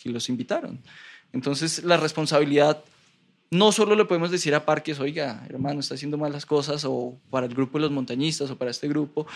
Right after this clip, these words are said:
eh, sino que también como, como montañistas, co-, y digo yo como aprendices de montañista, porque uno no, no va a aprender nunca, nunca va a terminar de aprender de la montaña, es decirle, "Yo voy a tomar estas acciones para que,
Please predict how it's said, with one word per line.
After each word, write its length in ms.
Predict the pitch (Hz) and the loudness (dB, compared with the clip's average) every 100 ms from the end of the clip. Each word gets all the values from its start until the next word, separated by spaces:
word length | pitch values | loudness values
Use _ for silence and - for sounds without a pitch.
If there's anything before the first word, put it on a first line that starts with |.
| - - - - | -16 -18 -14 -2
eh, 300 | 127 131 123 | 2 2 0
sino 240 | 151 143 | -2 -2
que 80 | 139 | 0
también 260 | 135 131 131 | 0 2 2
como, 320 | 165 165 147 | 4 4 2
como 220 | - 135 | -2 -2
montañistas, 640 | 127 123 127 135 139 151 | -2 -4 -2 -2 -2 -4
co-, 160 | 147 131 | -2 -2
y 140 | 127 120 | -2 -4
digo 220 | 127 123 | -4 -2
yo 120 | 135 | -2
como 180 | 143 139 | -2 -2
aprendices 380 | 131 127 127 147 | 0 -2 -2 -2
de 60 | |
montañista, 420 | 160 135 127 120 143 | -2 -2 -2 -2 -4
porque 180 | 156 135 | -2 0
uno 140 | 135 | 2
no, 240 | 151 147 147 | 2 0 0
no 80 | 156 | 2
va 60 | |
a 40 | 156 | 2
aprender 460 | 156 160 160 147 | 0 2 2 2
nunca, 520 | 131 160 175 - 147 | 0 2 0 0 -2
nunca 240 | 139 151 151 | -2 -2 -4
va 80 | 147 | -6
a 40 | |
terminar 320 | 151 147 131 127 | -4 -4 -4 -4
de 40 | |
aprender 280 | 139 143 127 | -6 -6 -4
de 140 | 123 | -2
la 80 | 143 | -2
montaña, 420 | 143 135 139 139 160 - - - | -2 -2 -2 -2 -4 -14 -18 -6
es 120 | - 135 | -2 0
decirle, 560 | 135 143 139 147 151 - _ _ _ _ _ _ - | 0 0 2 0 0 -10 _ _ _ _ _ _ -6
"Yo 160 | 135 | 2
voy 160 | 135 143 | 4 6
a 80 | 156 | 4
tomar 220 | 160 131 | 4 0
estas 240 | 127 143 | 0 -4
acciones 480 | 151 - 123 127 139 | -4 -4 -4 -4 -4
para 280 | - 139 123 | -4 -4 -4
que, 280 | - 117 | -6 -8